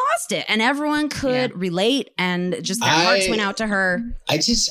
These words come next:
Speaker 3: I hate politics more than I hate myself. That, I, that's why I don't have
Speaker 1: <laughs> That's
Speaker 3: any mirrors. There are no mirrors in my house because I, I, I don't, I don't like that guy. And,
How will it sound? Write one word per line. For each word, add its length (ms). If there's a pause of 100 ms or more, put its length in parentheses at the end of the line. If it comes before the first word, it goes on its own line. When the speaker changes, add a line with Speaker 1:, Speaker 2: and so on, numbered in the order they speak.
Speaker 3:
I 120
hate 380
politics 840
more 540
than 420
I 320
hate 280
myself. 680
That, 160
I, 120
that's 220
why 120
I 20
don't 160
have 320
Speaker 1:
<laughs> 60
That's 340 (160)
Speaker 3:
any 640
mirrors. 400
There 260
are 80
no 300
mirrors 420
in 140
my 180
house 300
because 420
I, 80
I, 480 (100)
I 140
don't, 560 (340)
I 120
don't 120
like 200
that 180
guy. 200 (420)
And, 540